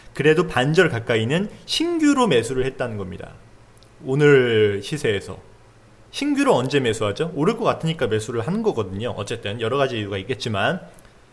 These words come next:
요 부분, 그러니까 환율이, 어, 좀 떨어져서 우리나라에 대한 어떤 그런 그 투자 수요가, 어, 높아질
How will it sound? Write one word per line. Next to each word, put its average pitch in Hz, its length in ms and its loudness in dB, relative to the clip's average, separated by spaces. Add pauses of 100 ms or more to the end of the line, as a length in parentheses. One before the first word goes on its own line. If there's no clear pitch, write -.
(500)
요 202 120 8
부분, 220 260 2
그러니까 113 240 0
환율이, 262 720 4 (520)
어, 110 380 0
좀 156 320 -2 (960)
떨어져서 170 760 4 (800)
우리나라에 165 520 4
대한 170 540 2 (380)
어떤 120 320 -4
그런 117 540 0
그 107 280 -2
투자 190 220 2
수요가, 180 640 0 (800)
어, - 200 -18 (100)
높아질 185 640 4